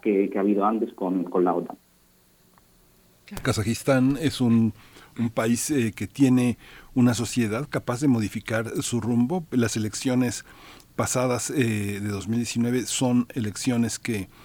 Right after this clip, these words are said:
Speaker 2: que sí mo-, que sí so-, fueron capaces de modificar el rumbo de este país, aunque sea, eh, la desigualdad el signo que ahora parece, eh, ofrecerle al mundo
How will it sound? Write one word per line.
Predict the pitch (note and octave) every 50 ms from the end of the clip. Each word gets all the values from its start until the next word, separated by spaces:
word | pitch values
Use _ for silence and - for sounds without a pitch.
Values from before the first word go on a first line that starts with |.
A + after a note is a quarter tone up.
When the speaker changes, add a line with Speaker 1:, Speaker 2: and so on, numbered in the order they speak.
| - - - - -
Speaker 2:
que | - G2
sí | - C3 B2+
mo-, | B2 B2 A#2
que | - - A#2+
sí | G#2 - - C#3+
so-, | - - - C3+ B2+ A2+
fueron | - - - C3 A#2 A#2 A2
capaces | - G#2+ - - G#2+ - F3 D3
de | D3
modificar | B2+ A2+ A2 G2+ - - G2 - - A2 A2 - - - - - - -
el | A2 G2
rumbo | G2+ A#2 A#2 A#2+ A#2+ A2+
de | G#2+
este | - - B2
país, | - - F#2+ A#2+ D3 - - _ - -
aunque | B2 G#2+ G2+ - - F#2+
sea, | - - - B2 A#2 A2+ A2 G#2 - - - - - - - -
eh, | - C#3 A#2+ A2+ G#2+ G2+ G2 - C#3
la | C3+ A2
desigualdad | A2 G#2 - A#2 A2 G2 G2 G#2 G2+ A#2 B2
el | A2+ G#2
signo | - - A2 G2+ G#2 G#2+ G2+
que | - G#2+
ahora | G#2 G2+
parece, | - - F#2 F2+ G2+ G2 - G#2+ G2+ F#2 E2+ E2+ F#2 G#2 F#2 E2+ E2+
eh, | D#2+
ofrecerle | E2+ F2 G#2 G2+ - - A2+ G#2+ A2
al | G#2 G2+
mundo | G#2+ A2 A2 G#2+ G#2 G2+ F#2+